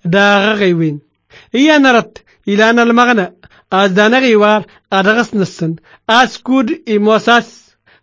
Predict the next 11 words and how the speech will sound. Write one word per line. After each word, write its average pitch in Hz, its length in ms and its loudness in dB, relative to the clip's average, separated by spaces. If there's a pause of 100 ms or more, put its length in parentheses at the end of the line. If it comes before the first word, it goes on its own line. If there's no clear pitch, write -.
تشمن 233 460 0
كل 226 200 -2
اليهود. 170 560 -2 (320)
وغين 226 540 2
ساد، 233 400 0 (480)
السسمن 226 640 -2
ياوال 226 440 2
مشينة، 208 580 -2 (280)
دا 170 160 -2
أرت، 254 420 -2 (400)
وين، 233 480 0